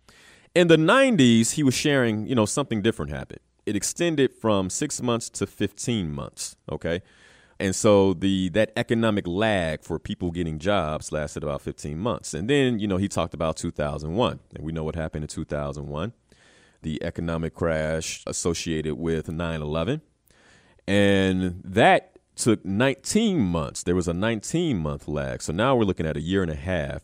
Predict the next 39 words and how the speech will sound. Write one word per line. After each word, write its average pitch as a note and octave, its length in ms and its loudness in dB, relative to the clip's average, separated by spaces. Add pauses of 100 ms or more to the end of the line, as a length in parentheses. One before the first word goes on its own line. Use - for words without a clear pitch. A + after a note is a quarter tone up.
before D#2+ 580 -2
people F2 440 -4
are D2+ 360 -2
getting D#2+ 360 -6
back D2 200 -6
into D#2 160 -8
work. A#2 300 2 (880)
And D3 120 2
then C#4 160 4
he B3+ 120 8
went G3+ 160 8
on D#3 120 6
to C3 60 4
talk B2 220 4
about G2+ 200 4
two G#2+ 160 -2
thousand E2+ 400 2
eight. F#2 220 -2 (100)
So - 160 -4
two A3+ 200 0
thousand D#3 360 4
eight B2 160 2
comes, D2 500 -6 (520)
and C3 440 6
all G3+ 220 6
of F#3 100 4
a C3 40 4
sudden, E2 720 0 (500)
we B2 320 2
see D#3+ 260 2
a G#2+ 80 8
lag F#2 540 4
like E2+ 160 -2
we've E2 180 -4
never D#2 200 -4
seen A2 340 -2
before. C2+ 420 -6 (840)
A E2 80 -4
seventy D3+ 800 2